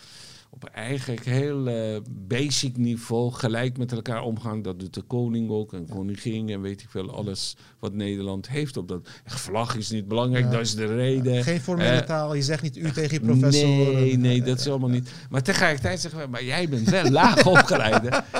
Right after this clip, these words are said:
Speaker 1: Ik vind dit heel
Speaker 2: Dat is naar, hè?
Speaker 1: cynisch en heel naar. Nee joh, loodgieters, ik heb, eh, hele goede vrienden. Loodgieter, geweldige vent. Hij weet over heel veel zaken veel meer dan ik. Tuinman, timmerman, nee.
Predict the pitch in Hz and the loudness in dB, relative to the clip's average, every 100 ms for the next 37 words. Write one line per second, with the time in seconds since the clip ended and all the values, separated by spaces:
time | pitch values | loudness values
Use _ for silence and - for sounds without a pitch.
0 | - 269 175 - 247 147 120 120 113 123 | -6 -4 -2 -2 -2 0 -2 -2 -6 -2
1 | 113 143 160 131 - 117 113 143 117 123 | 2 4 6 4 0 -4 -2 -2 -2 -4
2 | 123 - - 107 95 87 87 - 87 95 | -4 -4 -4 -4 -8 -10 -10 -10 -10 -6
3 | 107 104 98 87 82 82 - - 113 131 | -6 -6 -6 -8 -10 -12 -20 -14 -4 -2
4 | 117 127 123 117 123 123 117 101 98 98 | -2 -4 -8 -8 -6 -8 -10 -8 -10 -12
5 | 92 101 - - 82 82 82 80 - - | -14 -12 -12 -12 -12 -10 -12 -14 -18 -20
6 | - - 90 101 - 98 85 90 90 82 | -20 -18 -14 -12 -12 -14 -14 -14 -12 -12
7 | 80 - _ - 95 104 98 95 101 - | -14 -18 _ -12 -12 -10 -14 -14 -16 -12
8 | - 135 170 135 110 98 - 92 131 - | -8 -6 -8 -10 -10 -10 -10 -10 -10 -18
9 | _ - - - - - 104 110 101 98 | _ -20 -20 -20 -18 -6 -2 0 0 -2
10 | - 104 95 90 120 120 98 95 87 87 | -8 -8 -6 0 0 0 -2 -6 -8 -8
11 | 92 127 117 104 92 82 82 117 - _ | -4 -2 0 -2 -4 -6 -8 -8 -12 _
12 | _ - 113 110 113 107 107 107 - 113 | _ -4 -2 0 -2 -4 -6 -8 -6 -4
13 | 104 101 104 - - 104 107 | -4 -6 -10 -12 -10 -10 -10